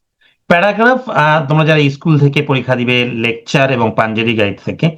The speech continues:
তাদের জন্য খুবই ইম্পর্টেন্ট হচ্ছে এ ফার্মার, হ্যাঁ? সেই সঙ্গে রয়েছে, হ্যাঁ, ট্রাফিক জ্যাম, স্কুল ম্যাগাজিন। যারা মাদ্রাসা থেকে দিবে তারা স্কুল ম্যাগাজিনটাকে মাদ্রাসা ম্যাগাজিন আকারে পড়তে পারো, খুবই, খুবই কাজে দিবে। সেই সঙ্গে তোমরা পড়বা ট্রি প্লান্টেশন,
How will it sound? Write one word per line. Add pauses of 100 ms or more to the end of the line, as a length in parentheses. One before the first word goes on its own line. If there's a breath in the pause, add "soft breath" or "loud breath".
(340 soft breath)
তাদের
জন্য
খুবই
ইম্পর্টেন্ট
হচ্ছে
এ
ফার্মার,
হ্যাঁ? (340)
সেই
সঙ্গে
রয়েছে, (100)
হ্যাঁ,
ট্রাফিক
জ্যাম,
স্কুল
ম্যাগাজিন। (340)
যারা
মাদ্রাসা
থেকে
দিবে
তারা
স্কুল
ম্যাগাজিনটাকে
মাদ্রাসা
ম্যাগাজিন
আকারে
পড়তে
পারো,
খুবই,
খুবই
কাজে
দিবে। (400 loud breath)
সেই
সঙ্গে
তোমরা
পড়বা
ট্রি
প্লান্টেশন,